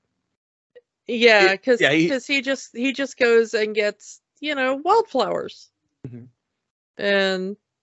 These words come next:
Speaker 1: uh, I like Monty's thing of, like, "Well, you get what you pay for, I guess."
Speaker 2: Yeah,
Speaker 1: Um,
Speaker 2: if you pick free flowers, yeah.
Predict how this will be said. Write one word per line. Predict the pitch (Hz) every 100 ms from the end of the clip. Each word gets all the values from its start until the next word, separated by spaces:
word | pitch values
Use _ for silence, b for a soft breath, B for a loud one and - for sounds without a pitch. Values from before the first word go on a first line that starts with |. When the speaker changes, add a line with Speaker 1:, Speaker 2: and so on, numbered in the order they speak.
| _ _ _ _ _ _ _ _ -
Speaker 1:
uh, | 202 196 190 202 _ _ _ _ _ _ _ _ _ _ _ _ _
I | 208
like | 226 240 233
Monty's | 208 208 202 202 196 208 190 -
thing | 208 196 190
of, | 190 190
like, | 190 185
"Well, | 185 208 247 240
you | 226 226 220 _
get | - 202 190
what | 220
you | 214
pay | 233 226 247
for, | 254 247 247
I | 247
guess." | 254 247 - _ _ _ _ _ _ b b _ -
Speaker 2:
Yeah, | 208
Speaker 1:
Um, | 427 403
Speaker 2:
if | 220 233
you | -
pick | - 202 - 147
free | - 170 175
flowers, | - 185 214 165 196 170
yeah. | 156 156 139